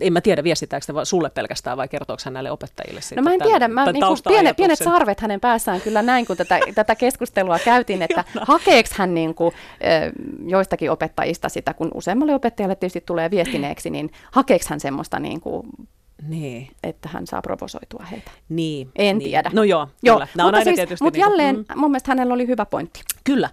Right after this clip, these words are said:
Speaker 1: ja jos tämäkin asia on niinku, äh, voidaan puhua myös kasvotusten, niin
Speaker 2: Joo.
Speaker 1: silloinhan se heti niinku
Speaker 2: Arvostan.
Speaker 1: Kyllä, kyllä.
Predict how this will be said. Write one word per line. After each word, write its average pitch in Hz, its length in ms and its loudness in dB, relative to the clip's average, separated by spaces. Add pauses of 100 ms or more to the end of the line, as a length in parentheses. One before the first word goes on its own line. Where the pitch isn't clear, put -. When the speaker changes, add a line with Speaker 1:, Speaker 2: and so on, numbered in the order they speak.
(120)
Speaker 1:
ja 175 60 0
jos 208 200 4
tämäkin 262 300 2
asia 202 280 -2
on 190 80 -2
niinku, 180 400 -2
äh, - 480 -10
voidaan 175 240 -2
puhua 175 160 -6
myös 175 160 -4
kasvotusten, 147 560 -6
niin 95 180 -12 (440)
Speaker 2:
Joo. - 80 4
Speaker 1:
silloinhan 143 280 -4
se 147 140 -10
heti - 180 -12
niinku - 360 -14
Speaker 2:
Arvostan. 202 560 -2 (100)
Speaker 1:
Kyllä, 185 400 2 (180)
kyllä. 160 300 -6